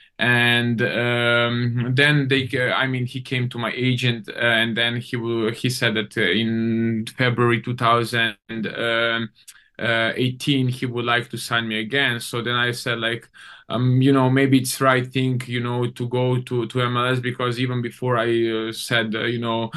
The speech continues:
I heard a lot of great things about M L S as a league, as an organization, uh, about, like, so many clubs, because I have, like, some friends,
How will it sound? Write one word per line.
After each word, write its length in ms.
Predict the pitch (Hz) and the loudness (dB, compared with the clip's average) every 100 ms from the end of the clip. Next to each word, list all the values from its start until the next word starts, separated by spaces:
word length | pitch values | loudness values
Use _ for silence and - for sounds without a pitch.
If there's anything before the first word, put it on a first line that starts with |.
| 156 | -2
I 100 | 127 | 0
heard 360 | 127 127 123 117 | 2 2 2 2
a 100 | 120 | 2
lot 240 | 127 127 | 2 2
of 200 | 117 - - | -2 -6 -8
great 340 | 120 131 127 127 | 2 4 4 2
things 280 | 127 120 | -2 -2
about 300 | 117 120 117 | -2 -2 -2
M 140 | 120 117 | -2 -2
L 100 | 117 | -2
S 240 | 123 - | -2 -4
as 140 | 113 113 | -6 -4
a 60 | |
league, 280 | 120 139 123 | 0 2 2
as 160 | 117 110 | -2 -2
an 80 | |
organization, 920 | 110 110 113 117 135 139 127 - 127 - - - - | -4 -4 -4 0 4 4 4 0 -2 -4 -10 -14 -2
uh, 480 | 113 117 117 113 113 | 2 4 6 4 4
about, 260 | 117 123 117 | 2 2 2
like, 160 | 120 | -2
so 200 | - - | -2 -2
many 240 | 131 127 123 | 0 0 -2
clubs, 260 | 131 127 120 | -2 -2 -2
because 280 | 123 120 | -4 -2
I 80 | 120 | -4
have, 200 | 113 120 | -2 -4
like, 180 | 113 110 | -4 -6
some 280 | - 127 117 | -4 -4 -4
friends, 420 | - 120 120 - | -2 -2 -2 -8